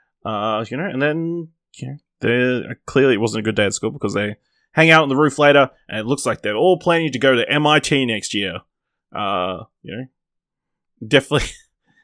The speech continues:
And Ned is obviously the third wheel and doesn't realize it. Uh, yeah, good times. Uh, then we get kind of a, you know,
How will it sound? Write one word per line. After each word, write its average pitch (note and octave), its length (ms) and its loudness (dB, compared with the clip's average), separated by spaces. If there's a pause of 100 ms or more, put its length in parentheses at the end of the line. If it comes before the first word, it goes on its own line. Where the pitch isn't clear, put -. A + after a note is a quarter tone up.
(260)
And A#2+ 200 -2
Ned C#3 180 2
is A#2 360 -2 (360)
obviously C#3+ 400 2
the A2+ 100 -2
third C3 320 2
wheel A2+ 220 4
and G2+ 100 -2
doesn't G2+ 220 -4
realize F#2 320 -6
it. F#2+ 140 -12 (600)
Uh, F#2 340 -2 (1200)
yeah, C#3+ 160 -4 (160)
good B2 120 -12
times. B2+ 380 -4
Uh, A#2+ 220 4
then C3+ 180 0
we F3 80 0
get D#3+ 180 2
kind D3+ 220 2
of C#3 80 0
a, C3+ 380 4 (220)
you G#2+ 100 -8
know, B2 140 -4